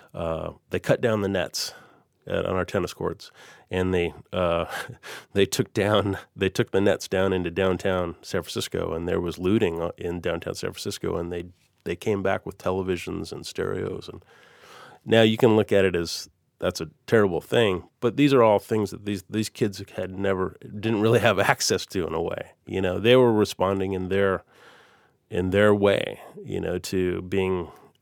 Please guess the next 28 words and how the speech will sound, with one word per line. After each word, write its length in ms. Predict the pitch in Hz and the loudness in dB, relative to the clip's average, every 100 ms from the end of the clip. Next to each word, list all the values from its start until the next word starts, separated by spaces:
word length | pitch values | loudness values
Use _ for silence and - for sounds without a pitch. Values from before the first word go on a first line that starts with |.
| _ _ | _ _
shut 300 | - - 87 | -6 -2 0
out, 280 | 98 101 - _ _ _ _ _ _ - | 0 -2 -4 _ _ _ _ _ _ -8
uh, 60 | - | -4
economically, 800 | - 101 92 92 92 92 87 - _ _ _ _ _ | -4 0 0 0 -4 -6 -8 -14 _ _ _ _ _
culturally. 600 | - 98 95 92 95 90 - _ _ _ _ _ _ - | -2 0 -2 -6 -6 -10 -18 _ _ _ _ _ _ -12
Um, 400 | 92 92 90 92 | -8 -6 -6 -8
so 440 | - 117 104 95 - _ | 2 6 8 6 0 _
I 80 | - | -4
guess 140 | 104 - | -4 -4
the, 80 | |
the 180 | 98 - | -6 -6
point 220 | 98 120 | 2 4
I'm, 140 | 98 95 | 4 2
the 60 | 98 | 2
overall 240 | 95 87 | 2 0
point 240 | - 95 | -2 -4
I'm 80 | 85 | -4
trying 180 | 87 87 | -6 -6
to 60 | 85 | -4
make 180 | 87 | -6
there 220 | - 87 87 | -6 -8 -8
is 120 | - | -10
that 120 | 87 | -8
it 100 | 87 | -8
was 140 | 90 92 | -6 -4
not 220 | 90 82 | -4 -4
just 260 | 85 - | -8 -8
in, 200 | 85 82 | -8 -8